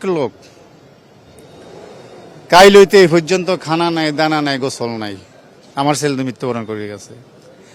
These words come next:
আপনারাও আরও কষ্ট পেয়েছেন। তো আপনাদের মনে কোনো কষ্ট লাগিয়ে না, আমার ছেলেকে উদ্ধার দিলে ক্ষমা করে দিবেন। আর আমার ছেলে কীরকম আছেন, এটা আপনারাই জানেন, আমি আর বলার কিছু নেই।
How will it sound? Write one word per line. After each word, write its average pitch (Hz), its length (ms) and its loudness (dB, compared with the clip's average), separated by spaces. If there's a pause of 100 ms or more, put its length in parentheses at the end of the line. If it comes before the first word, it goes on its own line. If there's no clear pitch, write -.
আপনারাও 160 460 2
আরও 143 220 4
কষ্ট 139 220 -8
পেয়েছেন। 113 500 -10 (1300)
তো 160 80 0
আপনাদের 151 520 0
মনে 160 240 -4
কোনো 156 220 -8
কষ্ট 151 240 -6
লাগিয়ে 160 320 -4
না, 160 140 -2
আমার 143 200 -4
ছেলেকে 120 580 -6 (280)
উদ্ধার 180 340 2
দিলে 131 340 -4 (960)
ক্ষমা 165 280 0
করে 147 240 0
দিবেন। 139 300 -8 (880)
আর 151 120 -2
আমার 151 220 0
ছেলে 165 260 -6
কীরকম 147 440 -6
আছেন, 151 200 -10
এটা 147 160 -2
আপনারাই 135 260 -4
জানেন, 101 280 -8 (360)
আমি 147 220 0
আর 143 100 0
বলার 139 220 -2
কিছু 113 240 -12
নেই। 147 140 -14